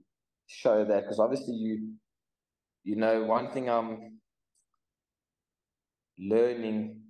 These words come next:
and reflecting on lately, I've been obviously dealing with my own personal issues, is that we tend to always be chasing.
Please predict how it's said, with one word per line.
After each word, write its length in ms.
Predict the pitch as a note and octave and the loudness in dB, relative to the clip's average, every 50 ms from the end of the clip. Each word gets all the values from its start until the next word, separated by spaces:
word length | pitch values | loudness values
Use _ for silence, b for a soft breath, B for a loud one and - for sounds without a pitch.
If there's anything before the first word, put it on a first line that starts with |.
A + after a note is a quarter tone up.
| - _ - | -20 _ -10
and 140 | F#2+ G2 | -4 -2
reflecting 680 | G2 F#2+ - - - B2 A#2+ A#2+ - - - A2+ G#2 G2+ | -2 -2 -2 0 0 0 0 0 -4 -10 -8 -8 -4 -2
on 340 | G2 F#2+ F#2 F#2 F#2 F#2+ - _ _ _ - | -2 -2 -2 -4 -8 -12 -16 _ _ _ -10
lately, 360 | F2 F2+ F#2 F2+ F2+ - F#2+ | -4 -2 -2 -2 -2 -4 -6
I've 100 | F2+ - | -6 -6
been 200 | F#2+ F#2 F#2 F#2 - _ _ _ _ - | -6 -10 -10 -10 -14 _ _ _ _ -18
obviously 280 | - F#2+ F#2+ - G2 G2 | -18 -18 -14 -14 -14 -10
dealing 300 | - G2 G2 G2+ G2+ G2 | -6 -4 -4 -4 -2 -4
with 220 | F#2+ G2 - - - | -6 -6 -8 -16 -10
my 200 | - F#2+ D#2+ F2+ | -6 -4 -4 -4
own 100 | G2 F#2+ - - | -4 -6 -6 -6
personal 340 | G#2 G2+ F#2+ - - G2+ - F#2 | -6 -6 -8 -8 -10 -10 -10 -10
issues, 340 | F#2+ - - G2 F#2 F#2 F#2 | -10 -10 -10 -10 -10 -10 -12
is 120 | F#2 F#2+ | -8 -2
that 260 | F#2+ F#2 F#2 F#2 - _ _ _ _ _ _ _ _ _ _ _ _ _ _ _ _ _ - | -2 -2 -2 -2 -8 _ _ _ _ _ _ _ _ _ _ _ _ _ _ _ _ _ -4
we 180 | A#2 A2+ A2+ - | -4 -4 -2 0
tend 280 | - D3+ D#3+ E3 D#3+ - | 0 2 2 2 0 0
to 80 | C#3+ | 2
always 260 | - C#3 D3+ D3+ C#3+ D3 | 2 4 4 2 2 0
be 160 | C3+ B2 - | -4 -4 -4
chasing. 600 | - - D3 B2+ B2+ B2+ - - - - - | -4 -2 0 0 0 -2 -4 -10 -12 -12 -14